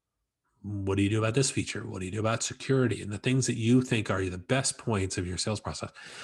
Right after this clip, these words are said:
And so by writing your process out means two things. One, you've written it out so you can be intentional.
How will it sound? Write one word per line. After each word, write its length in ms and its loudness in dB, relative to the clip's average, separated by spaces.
And 160 4
so 100 6
by 160 4
writing 440 6
your 100 4
process 460 0
out 260 0
means 240 -2
two 220 0
things. 320 -4
One, 300 0
you've 140 -4
written 180 2
it 80 2
out 160 0
so 100 0
you 60 0
can 100 -4
be 100 -2
intentional. 580 -4